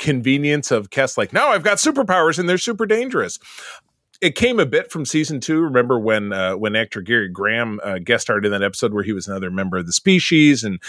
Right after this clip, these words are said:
she's like, "We can unlock your powers." And then we got bits and pieces of that. But all of a sudden, her, you know, her experience with eight four seven two just quantum leaped her forward.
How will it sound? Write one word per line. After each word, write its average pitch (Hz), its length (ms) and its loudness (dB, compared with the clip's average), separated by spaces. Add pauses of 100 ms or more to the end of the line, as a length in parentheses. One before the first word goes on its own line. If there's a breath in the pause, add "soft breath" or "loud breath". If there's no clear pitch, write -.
(280 loud breath)
she's 131 300 -2
like, 101 240 0
"We 120 140 -2
can 131 160 -2
unlock 139 400 0
your 202 100 0
powers." 190 640 0
And 110 160 -2
then 107 380 -4
we 104 80 -6
got 101 220 2
bits 107 180 0
and 101 100 -6
pieces 104 320 -4
of 98 120 4
that. 107 200 4
But 110 100 2
all 120 120 6
of 117 80 2
a 113 60 -4
sudden, 113 480 0 (380 loud breath)
her, 143 280 2
you 139 120 -2
know, 110 120 0
her 123 220 0
experience 135 640 0
with 101 300 -4 (120)
eight 117 160 -4
four 107 160 -6
seven 101 320 -2
two 113 380 0 (460 loud breath)
just 101 320 -4
quantum 196 420 2
leaped 165 280 0
her 147 100 4
forward. 110 520 0